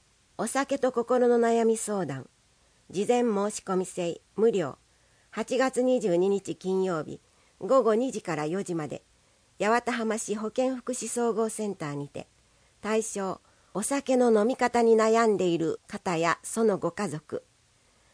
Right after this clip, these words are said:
申し込み問い合わせ、八幡浜市保健センター成人保健係。婦人がん検診、骨粗鬆症検診。事前申し込み制。九月二日火曜日、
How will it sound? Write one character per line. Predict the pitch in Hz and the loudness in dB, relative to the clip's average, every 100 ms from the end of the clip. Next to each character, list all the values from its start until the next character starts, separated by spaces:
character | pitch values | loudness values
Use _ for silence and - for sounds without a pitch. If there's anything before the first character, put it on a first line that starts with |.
| - | -2
申 | 180 240 | 2 4
し | - | 2
込 | - | 0
み | 240 226 | 2 2
問 | 214 202 | 0 0
い | 202 | 0
合 | |
わ | 196 | -2
せ、 | - 190 - _ _ _ - | -4 -6 -6 _ _ _ -2
八 | 196 | 4
幡 | 240 - 262 | 4 4 -2
浜 | 240 220 | 0 0
市 | 226 | -2
保 | 233 196 | -4 0
健 | 262 247 | 2 2
セ | - 220 | 0 -2
ン | |
タ | 185 156 135 | -2 -2 -2
ー | - | -2
成 | 214 240 | 0 2
人 | 220 226 | 4 2
保 | 233 | 2
健 | 214 214 196 | -2 0 0
係。 | 185 175 147 - _ _ _ _ _ _ _ _ _ _ _ - | -2 -4 -6 -8 _ _ _ _ _ _ _ _ _ _ _ -2
婦 | 214 | 0
人 | 233 262 277 | 2 2 4
が | 254 247 | 4 4
ん | 240 | 2
検 | 233 214 208 | 2 2 0
診、 | - 143 - _ _ _ _ - | -2 -2 -4 _ _ _ _ -2
骨 | 226 262 | -2 0
粗 | 269 254 | 0 0
鬆 | - 247 247 | 2 2 2
症 | 240 226 | 2 2
検 | - 214 185 | 2 0 0
診。 | - 151 143 - _ _ _ _ _ | -2 -2 -2 -8 _ _ _ _ _
事 | 139 214 | -2 4
前 | 262 254 | 4 6
申 | 233 214 | 4 2
し | 226 | 0
込 | - 202 | -2 0
み | 196 | 0
制。 | - 180 170 _ _ _ _ _ _ | 0 -2 -2 _ _ _ _ _ _
九 | - 285 | -4 0
月 | 269 - | 0 -2
二 | 214 226 202 | -4 -4 -4
日 | 196 | -4
火 | 185 220 | -2 0
曜 | 220 202 | 0 2
日、 | 170 143 | -2 -6